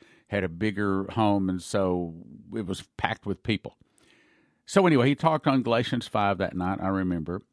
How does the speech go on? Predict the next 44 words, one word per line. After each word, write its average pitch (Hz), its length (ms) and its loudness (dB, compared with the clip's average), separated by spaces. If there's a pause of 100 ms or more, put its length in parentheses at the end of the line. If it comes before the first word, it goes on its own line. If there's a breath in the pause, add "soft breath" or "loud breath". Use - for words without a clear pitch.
(140)
And 95 200 0
then 98 180 2
after 104 340 -2
it 95 140 -2
was 95 160 -2
over, 123 380 2
I 107 100 0
was 101 180 -2
in 92 120 -2
the 92 60 -4
kitchen 98 480 -4 (300 soft breath)
helping, 98 360 0
serving 95 440 0
up - 180 -2
tea 95 280 -2
and 95 140 -2
things 92 260 -4
like 87 220 -4
that - 180 -4
for - 80 -10
the 80 80 -8
guests. - 460 -4 (640 soft breath)
So - 160 0
Leslie 180 360 4
walks 156 340 2
up - 160 -2
to 107 80 -6
me 95 120 0
and 90 80 -4
she 123 140 -2
says, 107 420 -2 (520)
"Did 101 200 -4
you 110 100 -2
tell 156 360 0
Dimitri 117 680 0 (440)
that 101 260 0
I 98 80 0
wanted 104 340 2
a 85 60 -4
prophecy?" - 580 0 (920)
I 85 60 -12
said, 87 200 -10
"No, 135 220 0
honey. 85 360 -4